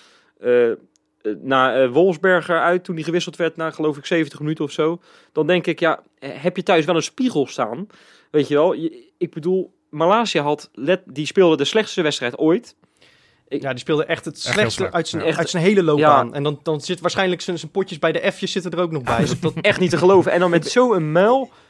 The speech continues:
Speaker 1: gaat hij naar de kant. En dan gaat hij ook nog
Speaker 3: Nee, maar dat
Speaker 1: bijna, bijna, eh, Dick Advocaat, eh, geen handje
Speaker 3: Daar heb ik
Speaker 1: geven.
Speaker 3: echt
Speaker 1: En
Speaker 3: geen moeite mee, Wes.
Speaker 1: Nou,
Speaker 3: Ik,
Speaker 1: ik
Speaker 3: ik
Speaker 1: wel.
Speaker 3: vind
Speaker 1: Waarom?
Speaker 3: Nee,
Speaker 1: Want
Speaker 3: ik, ik heb er geen moeite mee op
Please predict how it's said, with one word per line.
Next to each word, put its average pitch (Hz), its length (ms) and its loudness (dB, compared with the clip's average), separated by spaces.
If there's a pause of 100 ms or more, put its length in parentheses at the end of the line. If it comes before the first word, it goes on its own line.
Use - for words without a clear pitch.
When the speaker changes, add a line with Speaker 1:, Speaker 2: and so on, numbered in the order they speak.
Speaker 1:
gaat 190 160 -2
hij 170 100 -8
naar 170 80 0
de 165 80 -4
kant. 226 380 -2
En 151 140 -16
dan 151 140 -10
gaat 165 200 -6
hij 185 100 -4
ook 196 60 -4
nog 180 100 -6
Speaker 3:
Nee, 139 80 -2
maar 131 140 4
dat 165 100 4
Speaker 1:
bijna, 156 300 -4
bijna, 165 420 2
eh, 143 600 2
Dick 156 160 0
Advocaat, 208 580 0
eh, 196 180 -6
geen 190 140 -2
handje 196 220 0
Speaker 3:
Daar 151 40 0
heb 170 80 4
ik 196 100 2
Speaker 1:
geven. 175 160 2
Speaker 3:
echt 151 100 2
Speaker 1:
En 165 60 -4
Speaker 3:
geen 139 120 2
moeite 123 240 -2
mee, 110 140 -2
Wes. 107 160 -4
Speaker 1:
Nou, 208 160 0
Speaker 3:
Ik, 269 60 0
Speaker 1:
ik 254 60 0
Speaker 3:
ik 208 60 -6
Speaker 1:
wel. 294 140 6
Speaker 3:
vind 185 180 4
Speaker 1:
Waarom? 254 320 2
Speaker 3:
Nee, 135 200 2
Speaker 1:
Want 202 180 -2
Speaker 3:
ik, - 60 -6
ik 151 100 -4
heb 175 120 -2
er 185 60 4
geen 196 200 2
moeite 185 240 4
mee 160 120 4
op 156 60 4